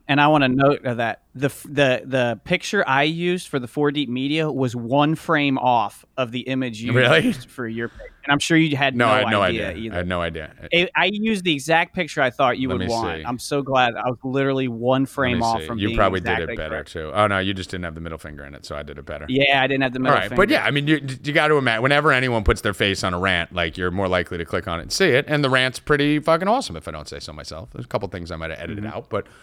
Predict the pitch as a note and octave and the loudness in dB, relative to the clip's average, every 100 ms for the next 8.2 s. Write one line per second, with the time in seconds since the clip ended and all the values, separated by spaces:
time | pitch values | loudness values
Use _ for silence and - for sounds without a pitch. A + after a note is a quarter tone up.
0 | - - A2+ A2+ - C3+ D#4+ E4+ - - | -18 -4 0 0 0 2 2 -2 -6 -20
1 | - _ - B2+ B2 A#2+ A#2 A#2 - C#3+ | -20 _ 0 2 4 6 6 4 2 4
2 | C3 A#2+ D#3 F#3+ G#3 - _ _ _ _ | 6 6 6 8 6 2 _ _ _ _
3 | A#2 A2+ A2 G#2+ A2 B2+ B2 B2+ G#2+ - | 0 2 4 4 2 0 0 -2 -4 0
4 | F3+ G3+ _ _ _ - G2+ G2+ A#2 A#2 | 0 0 _ _ _ -4 -2 0 0 0
5 | G#2+ A2 G#2+ - A2 A#2+ A2+ G#2 G2+ C#4 | 0 0 -2 -6 -6 -2 -2 -2 -6 -6
6 | B3 G#3 C#4 F#3+ - A2+ F#2 F#2 D2 - | -6 -4 -6 -6 -8 -6 -4 -4 -8 -6
7 | G#2 B2+ - _ _ _ _ B2 A#2 A2+ | -4 -4 -6 _ _ _ _ 2 4 2
8 | A2 G2+ | -2 -10